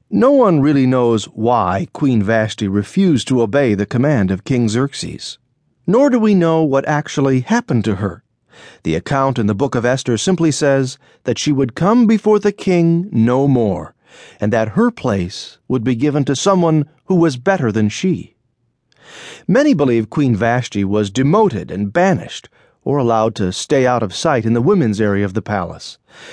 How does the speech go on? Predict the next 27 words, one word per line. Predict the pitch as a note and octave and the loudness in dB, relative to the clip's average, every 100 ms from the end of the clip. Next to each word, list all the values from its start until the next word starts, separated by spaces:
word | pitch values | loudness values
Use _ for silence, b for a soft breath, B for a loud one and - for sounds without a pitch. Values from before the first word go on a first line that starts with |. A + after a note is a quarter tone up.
| B | B
Some | - C#3+ D3 | -4 0 2
believe | C#3 C3+ B2+ D#3 | 2 2 2 2
she | D3 B2+ | 0 0
was | A#2 A2 G#2 | 2 0 -2
quickly | - F#3 - D3+ - | -4 -2 0 -2 0
executed, | G3 - G3+ - B2 E2+ - b b b b - | -2 -2 -6 -2 -2 -4 -8 b b b b -4
in | F#2+ | -2
the | |
same | G2+ D3 C3+ C3+ | -2 0 0 2
way | C3 C3+ | 2 2
that | C#3+ C3+ | 0 -2
so | E3+ D#3+ | 0 2
many | E3 F3 F3+ | 2 2 2
others | A3 D#3 G2 | 2 0 -2
were | A2+ | -2
summarily | G#2+ D3+ D3 E3 D3+ C#3 B2 b b b | -2 0 2 2 2 2 0 b b b
removed | D#3 E3+ E3 A3+ D#3+ A#2 G#2 - | 0 2 2 2 2 2 0 -4
from | B2+ A2+ | -2 -2
Xerxes' | F#2 D3 D3 - G#2 F#2+ | 0 -2 -2 -4 -4 -2
sight, | - D#3+ F2+ - b b b b | -2 -2 -4 -12 b b b b
for | - A#2 | -2 -2
offending | A2+ E3+ E3+ C#3 A#2+ | 2 2 2 2 0
the | A2+ G#2 | 0 -2
self-proclaimed | - F3+ E3 - C3 B2 D3+ D#3+ C#3 A#2 G#2+ - | 0 0 0 -2 -4 -2 0 2 2 2 0 -2
Lord | B2+ C3+ C#3+ A#2+ | -2 2 2 0
of | G#2+ | -2
Lords. | G2+ D3+ D3 B2 - - - | -2 0 0 -4 -12 -20 -20